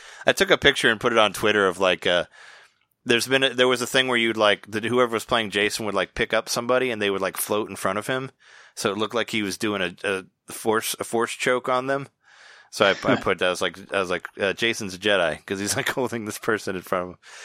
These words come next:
Speaker 1: I don't know if you played that game at all, Joel. It's fun, but it's, like, so glitchy.
Speaker 2: I, I did a little bit on P S four back
Speaker 1: Yeah.
Speaker 2: when they offered it as part of P S Plus.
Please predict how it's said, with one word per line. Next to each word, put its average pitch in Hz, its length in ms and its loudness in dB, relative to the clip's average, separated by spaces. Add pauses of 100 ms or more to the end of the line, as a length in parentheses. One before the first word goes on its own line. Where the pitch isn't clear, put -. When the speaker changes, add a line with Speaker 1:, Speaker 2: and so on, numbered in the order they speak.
(160)
Speaker 1:
I - 60 8
don't 151 100 8
know 147 60 6
if - 120 -2
you 127 80 -6
played 107 300 0
that 92 180 0
game 90 220 -2
at 87 60 -2
all, 87 180 2
Joel. 90 320 0
It's - 160 -2
fun, 101 280 0
but 87 120 -2
it's, - 160 -4
like, 85 160 -4
so 95 240 -2
glitchy. 82 380 -8 (600)
Speaker 2:
I, 135 160 4 (140)
I 135 60 8
did 117 200 2
a 120 60 6
little 117 160 4
bit 110 100 2
on 107 140 0
P 104 180 0
S 98 140 -2
four 101 320 0
back 101 180 4
Speaker 1:
Yeah. 87 80 0
Speaker 2:
when 98 80 -4
they 95 80 2
offered 98 360 2
it 95 40 2
as 90 160 -2
part 98 200 4
of 92 60 -6
P 98 140 0
S 92 140 -2
Plus. 98 340 2